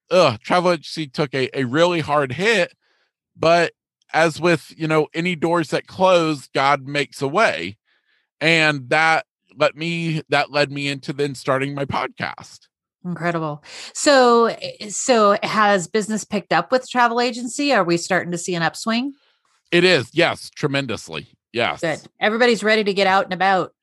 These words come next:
Speaker 1: <laughs> They are. Exactly.
Speaker 2: Yeah.
Speaker 1: Exactly. We are, we are all tired of being at home. So, yes.
Speaker 2: Definitely.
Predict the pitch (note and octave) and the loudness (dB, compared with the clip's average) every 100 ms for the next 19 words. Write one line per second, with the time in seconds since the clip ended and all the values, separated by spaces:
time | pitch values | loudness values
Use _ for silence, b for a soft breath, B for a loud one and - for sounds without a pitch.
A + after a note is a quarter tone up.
0 | _ _ - - G3+ F3+ G3 E3 C#3 F#3 | _ _ -4 0 2 4 4 2 2 0
1 | C#3+ E3 - D3+ C#3+ - A#2+ F2 - b | 0 -2 0 0 0 -2 -6 -6 -10 b
2 | b b b E3+ E3 D#3+ A#2 A#2 A2+ A2 | b b b -8 -4 0 -2 -2 -4 -4
3 | B2+ B2+ B2+ D3 E3 E3+ D3+ E3 D#3 D#3+ | -2 -2 -2 0 2 2 4 4 2 2
4 | D#3 C#3+ B2+ D3 C3+ G#2 B2+ F2 D2+ - | 2 0 -2 -4 -4 -2 -2 -2 -8 -14
5 | G#2+ A2 G3 G3 G#3+ F#3+ E3+ E3+ D#3 | -8 0 2 2 0 -2 -2 -4 -6